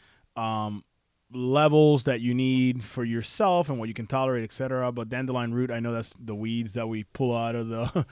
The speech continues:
<laughs> ground in our, in our yard, right? 'Cause we don't want 'em in our flower beds, right? But those have been shown in studies to be very, very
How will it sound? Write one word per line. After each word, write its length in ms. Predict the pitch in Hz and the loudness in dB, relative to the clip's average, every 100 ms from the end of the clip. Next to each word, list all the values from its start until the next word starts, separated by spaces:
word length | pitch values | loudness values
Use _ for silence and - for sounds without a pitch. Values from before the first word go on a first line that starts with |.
| - | -10
<laughs> 200 | - - | -20 -10
ground 460 | 160 175 170 160 160 | 2 6 8 6 4
in 80 | 156 | 4
our, 180 | 147 147 | 2 2
in 180 | 160 | 0
our 100 | 135 | 0
yard, 440 | 131 135 139 135 131 | 2 4 6 4 2
right? 260 | 131 135 | 2 0
'Cause 200 | 135 120 | -2 -4
we 60 | 120 | -2
don't 120 | 127 | 0
want 140 | 127 127 | 0 0
'em 100 | 123 | 0
in 80 | |
our 180 | 120 113 | -2 -2
flower 400 | 101 - 131 131 | -6 -2 0 2
beds, 300 | 127 127 120 | 0 -2 -2
right? 240 | 120 123 156 - - _ - | -2 -4 -6 -16 -20 _ -8
But 160 | 127 | -2
those 240 | 135 139 139 | 2 2 2
have 120 | 139 | 0
been 140 | 131 | -2
shown 340 | 117 - 135 127 | -2 0 2 2
in 100 | 123 | -2
studies 460 | - 127 120 120 | -2 0 0 -2
to 100 | - | -2
be 100 | 120 | -2
very, 300 | 117 113 117 | -2 -2 -2
very 400 | 120 120 117 113 | -2 -2 -2 -2